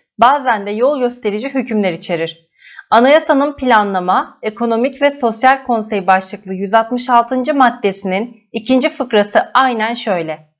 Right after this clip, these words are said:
Planda milli tasarrufu ve üretimi artırıcı, fiyatlarda istikrar ve dış ödemelerde dengeyi sağlayıcı, yatırım ve istihdamı geliştirici tedbirler öngörülür.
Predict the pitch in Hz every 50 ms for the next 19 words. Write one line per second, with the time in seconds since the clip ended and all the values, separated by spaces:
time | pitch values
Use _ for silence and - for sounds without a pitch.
0 | _ _ - - - - _ _ - - 220 208 202 190 196 190 214 240 294 339
1 | 339 294 240 240 226 226 269 294 285 294 285 277 285 269 233 208 180 180 180 -
2 | - 214 202 214 - - 202 190 208 208 - 220 247 214 - 226 208 208 214 220
3 | 190 175 170 156 170 185 208 262 - - _ _ _ - - 226 233 220 220 220
4 | 220 226 226 233 220 240 269 - 214 240 - - - 240 240 - - 220 214 220
5 | 247 - - 247 247 214 208 226 294 285 - 294 285 240 240 226 220 202 190 180
6 | 175 175 165 180 165 190 190 190 185 196 220 233 226 - 262 240 214 196 180 170
7 | 165 170 160 165 180 190 208 - - - - - _ - 220 226 226 226 - 262
8 | 240 294 330 339 320 277 240 262 254 - - 277 254 254 285 262 269 277 311 302
9 | 277 262 226 233 233 - - 233 214 196 202 214 214 220 202 180 180 196 196 202
10 | 233 262 277 262 - - 233 220 208 196 180 165 156 156 156 160 160 -